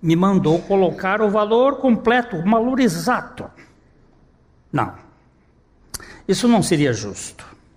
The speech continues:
Seria querer tirar vantagem de uma pessoa que nem conheço. Vou colocar só metade do valor." E foi isso que ele fez. Levantou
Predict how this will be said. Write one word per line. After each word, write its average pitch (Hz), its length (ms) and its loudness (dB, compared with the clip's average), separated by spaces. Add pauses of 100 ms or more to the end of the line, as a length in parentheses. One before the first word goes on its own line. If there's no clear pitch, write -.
(1080)
Seria 269 380 0
querer 240 360 2
tirar 220 280 0
vantagem 190 800 0
de 135 80 -2
uma 143 160 2
pessoa 156 460 0
que 196 120 0
nem 320 160 4
conheço. 139 680 -4 (2250)
Vou 196 220 0
colocar 170 440 0
só 190 180 -2
metade 156 420 0
do 147 120 -4
valor." 127 440 -4 (2000)
E 165 60 -12
foi 175 180 2
isso 170 180 0
que 208 80 -2
ele 185 120 0
fez. - 520 -10 (920)
Levantou 151 800 0